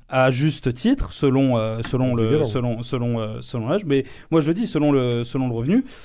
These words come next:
Speaker 1: supprimer les niches fiscales inutiles et supprimer la flat tax. Déjà là-dessus, on est déjà sur plus de soixante milliards d'euros.
Speaker 2: Je veux
Speaker 1: Déjà
Speaker 2: dire
Speaker 1: là-dessus.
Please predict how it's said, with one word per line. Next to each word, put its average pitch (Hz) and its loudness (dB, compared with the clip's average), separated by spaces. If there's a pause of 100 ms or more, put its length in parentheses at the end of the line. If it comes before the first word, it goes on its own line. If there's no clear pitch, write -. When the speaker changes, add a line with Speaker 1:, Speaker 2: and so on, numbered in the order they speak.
(140)
Speaker 1:
supprimer 202 2
les 170 6
niches 165 2
fiscales 160 2
inutiles 135 2 (340)
et 156 4
supprimer 160 4
la 190 6
flat 143 0
tax. 123 -2 (200)
Déjà 220 2
là-dessus, 220 -6 (800)
on 165 4
est 208 2 (440)
déjà 196 4 (120)
sur - -6
plus 220 0
de 151 -2
soixante 196 -2
milliards 170 2
d'euros. 147 0 (280)
Speaker 2:
Je 165 -2
veux 185 2
Speaker 1:
Déjà 214 8
Speaker 2:
dire 277 8
Speaker 1:
là-dessus. 254 2